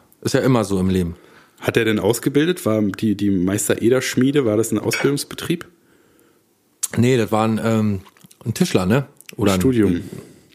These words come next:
Speaker 1: Tischler, einfach nur. Meister Eder hat nur einen Tischlereibetrieb gehabt.
Speaker 2: Der hat nicht ausgebildet. Na, wer will denn Meister Eder werden denn?
Speaker 1: Naja, der hat den Pumuckl gehabt. Der hat ja gar keine Zeit gehabt, irgendwen auszubilden.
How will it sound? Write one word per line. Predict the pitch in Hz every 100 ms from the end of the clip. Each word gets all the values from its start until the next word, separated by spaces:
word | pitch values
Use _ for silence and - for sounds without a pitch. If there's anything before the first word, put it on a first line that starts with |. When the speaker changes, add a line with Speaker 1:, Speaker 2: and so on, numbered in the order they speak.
| _ _ _ _ _ _ _ _ - _ _ 113
Speaker 1:
Tischler, | - 143 - 87 - -
einfach | 92 87 -
nur. | 90 87 - - -
Meister | 95 - -
Eder | 120 117
hat | 113 117
nur | 131
einen | 127
Tischlereibetrieb | 139 139 127 131 117 104 - 90
gehabt. | 95 87 - - - - -
Speaker 2:
Der | 110
hat | 131
nicht | 131
ausgebildet. | 110 135 - 95 95 131
Na, | 113 98
wer | 101 98 98 95
will | 104
denn | 104 98
Meister | 95 107 101
Eder | 101 98 92
werden | 151 101
denn? | 76 73 - - - _ _ _ -
Speaker 1:
Naja, | 98 104 110
der | 107 117
hat |
den | 123
Pumuckl | 120 180 196 131
gehabt. | 104 98
Der | 98
hat | 107
ja | 107
gar | 110
keine | 117 107
Zeit | - 131
gehabt, | 131 98
irgendwen | 92 98 104 98
auszubilden. | 95 - 90 92 87 87